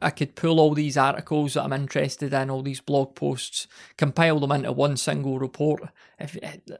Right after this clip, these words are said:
I don't know if that's the right word for it, report. It sounds a bit formal, but you put it on,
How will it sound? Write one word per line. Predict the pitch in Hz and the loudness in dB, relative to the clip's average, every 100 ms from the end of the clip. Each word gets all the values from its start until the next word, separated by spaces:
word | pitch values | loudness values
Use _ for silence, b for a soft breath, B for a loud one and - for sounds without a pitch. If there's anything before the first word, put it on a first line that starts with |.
| - | -12
I | - | -8
don't | 139 139 | -4 -4
know | 123 | -6
if | - | -8
that's | - - | -8 -6
the | - | -6
right | 127 | -4
word | 139 139 | -2 -4
for | - 143 | -4 -2
it, | - | -2
report. | 131 - 151 147 | -4 -4 -2 -2
It | - | -2
sounds | 170 165 151 | 2 2 4
a | |
bit | 156 143 | 4 4
formal, | - 151 156 143 | 4 4 6 2
but | 135 143 156 | 2 2 0
you | |
put | - 208 | 2 2
it | 151 | 4
on, | 120 139 | 2 2